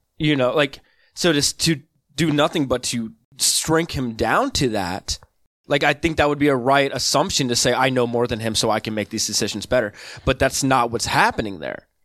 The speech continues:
Like, the, it, that's the thing about it. Like, we, you look at that and it's like, if you believe that that is what he emptied himself of, that is, like, you're right, that is a logical move to make. However,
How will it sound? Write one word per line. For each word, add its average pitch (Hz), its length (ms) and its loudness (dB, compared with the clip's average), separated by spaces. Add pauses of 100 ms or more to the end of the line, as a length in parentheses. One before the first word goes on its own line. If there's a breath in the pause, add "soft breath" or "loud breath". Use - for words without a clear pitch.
(120)
Like, 165 180 0
the, 190 180 2
it, 185 100 0
that's 202 180 2
the 220 80 2
thing 208 160 0
about 151 320 4
it. 156 60 0
Like, 143 140 -2
we, 160 180 0
you 165 200 4
look 175 220 4
at 202 120 -2
that 135 200 4
and 135 80 -6
it's 127 140 -4
like, 135 220 2 (320 soft breath)
if 175 240 2
you 170 120 0
believe 143 600 2
that 127 100 0
that 131 160 2
is 127 100 -4
what 131 140 0
he 120 140 2
emptied 208 200 -2
himself 117 360 0
of, 117 100 0
that 143 260 2
is, 160 240 2 (280 loud breath)
like, 139 200 -2
you're 165 240 2
right, 156 240 2
that 139 120 2
is 135 100 0
a 123 60 2
logical 120 1000 0 (320)
move 139 500 2
to 135 120 0
make. 131 420 0 (180 soft breath)
However, 139 540 2